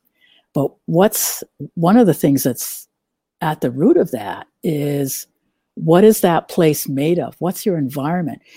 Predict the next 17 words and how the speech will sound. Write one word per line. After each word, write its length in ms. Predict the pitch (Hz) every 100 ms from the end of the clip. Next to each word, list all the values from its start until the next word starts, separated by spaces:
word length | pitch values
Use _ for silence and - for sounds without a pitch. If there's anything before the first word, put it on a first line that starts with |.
| _
We 120 | 185 196
always 300 | 254 277 -
forget 340 | 180 175 240
about 320 | 185 120 113
that. 340 | 127 110 98 - -
Uh, 140 | 127
you 160 | 127 143
know, 100 | 127
we're 280 | 131 131 139
so 200 | - 151
busy 380 | 143 190 190 185
in 140 | 160
the 80 | 135
city. 560 | - 226 220 214 202 - _ _ _ _ _ -
I 40 |
mean, 200 | 160 147
y-, 300 | 160 - _